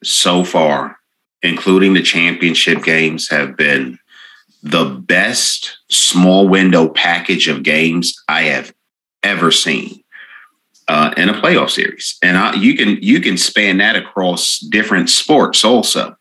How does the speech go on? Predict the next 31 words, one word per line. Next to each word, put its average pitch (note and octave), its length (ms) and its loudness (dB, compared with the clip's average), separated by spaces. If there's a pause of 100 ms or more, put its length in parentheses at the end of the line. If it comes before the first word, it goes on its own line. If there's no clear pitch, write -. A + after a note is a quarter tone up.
(380)
This - 220 2
has - 160 0
been E3+ 360 -2 (280)
unbelievable B2+ 840 2
where D#2+ 160 -2
you G#2+ 240 6
had E2 360 -2
games, F#2 720 -2 (440)
several B2 580 2
games F#2 400 -2
decided E2+ 800 -2
with F2 240 -4 (120)
four B2+ 500 2
or F#2+ 200 4
fewer G2 380 4
seconds F2+ 640 -2
left E2+ 320 0
to C#2+ 260 -4
go F2 420 -2 (920)
in F#2+ 160 2
a E2+ 60 4
leg F#2 340 2
of D2 140 0
a - 160 -8
kicker. - 520 -4 (480)
And G2 120 4
then B2+ 160 6
the B2 60 4
Mahomes G#2 960 0
thirteen A2 840 0
second, F#2 800 -2